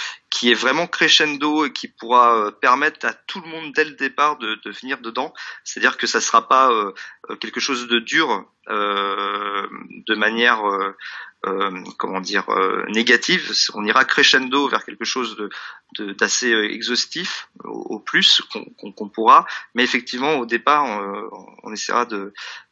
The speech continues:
euh, enfin, j'essaierai de, de, de pouvoir parler pour, euh, pour vraiment le, le plus grand nombre et de,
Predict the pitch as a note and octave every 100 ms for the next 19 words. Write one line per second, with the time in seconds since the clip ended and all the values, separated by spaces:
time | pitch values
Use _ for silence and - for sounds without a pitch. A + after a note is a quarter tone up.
0 | _ F#2+ G2+ - G#2 G#2+ - A#2+ A#2+ A#2
1 | - - - - - - - - - -
2 | - A#2+ - A2 A2+ C3 B2 G#2+ G#2 F#2+
3 | - - - - A2 B2 C#3+ C3+ B2 B2
4 | - C3+ B2+ C3 D#3+ E3 A#2 A2+ A2 G#2+
5 | G#2